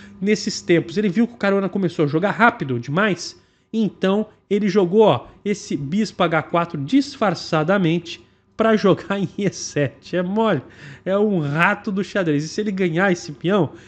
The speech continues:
ele pode ganhar a partida. Tem chance de vencer. Mas o Caruana tava esperto, exclamou.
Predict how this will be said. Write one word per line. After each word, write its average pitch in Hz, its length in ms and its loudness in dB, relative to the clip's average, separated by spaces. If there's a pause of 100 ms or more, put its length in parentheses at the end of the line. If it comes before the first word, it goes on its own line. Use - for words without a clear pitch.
(180)
ele 175 160 6
pode 180 460 -4
ganhar 202 400 2
a 233 60 0
partida. 139 460 -2
Tem 175 140 -6
chance 185 260 -6
de 202 120 -4
vencer. 180 480 -2 (340)
Mas 202 160 -2
o 214 60 -6
Caruana 190 320 0
tava 180 180 -4
esperto, 180 420 -6
exclamou. 170 640 -2